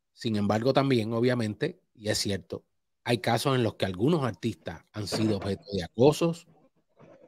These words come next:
de represión por parte de autoridades, de extorsiones. Y obviamente todo esto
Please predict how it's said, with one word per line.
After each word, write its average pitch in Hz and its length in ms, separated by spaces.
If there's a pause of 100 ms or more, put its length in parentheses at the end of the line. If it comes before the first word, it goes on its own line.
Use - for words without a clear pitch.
(680)
de 117 120
represión 110 640
por 123 200
parte 113 280
de 107 40
autoridades, 107 800
de 113 100
extorsiones. 110 1040 (1500)
Y 135 140
obviamente 151 540
todo 135 320
esto 113 380